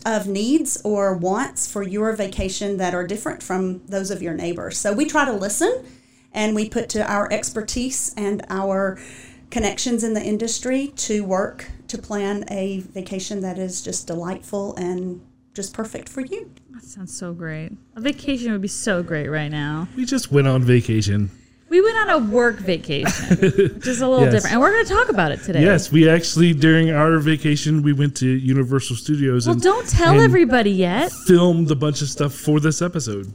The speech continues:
Speaker 2: Well, thank you very much for
Speaker 1: You're
Speaker 2: coming
Speaker 1: welcome.
Speaker 2: all the way out this way to join us today.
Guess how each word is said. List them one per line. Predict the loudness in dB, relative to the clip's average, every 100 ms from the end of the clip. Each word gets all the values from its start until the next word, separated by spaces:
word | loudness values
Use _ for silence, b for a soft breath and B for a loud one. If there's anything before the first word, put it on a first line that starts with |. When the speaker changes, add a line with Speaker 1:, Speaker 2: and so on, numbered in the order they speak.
| -16 -8
Speaker 2:
Well, | -4 -4 -6 -18 _ _ -12
thank | -10 -8
you | -10 -6
very | -2 -2
much | -4 -6 -8 -16
for | -18 -18 -10
Speaker 1:
You're | -2
Speaker 2:
coming | 0 0
Speaker 1:
welcome. | 0
Speaker 2:
all | 0
the |
way | -2
out | -4
this | -6 -6
way | -4 -4 -8 -10
to | -8
join | -2 -2 -2
us | -4
today. | -6 -4 -4 -4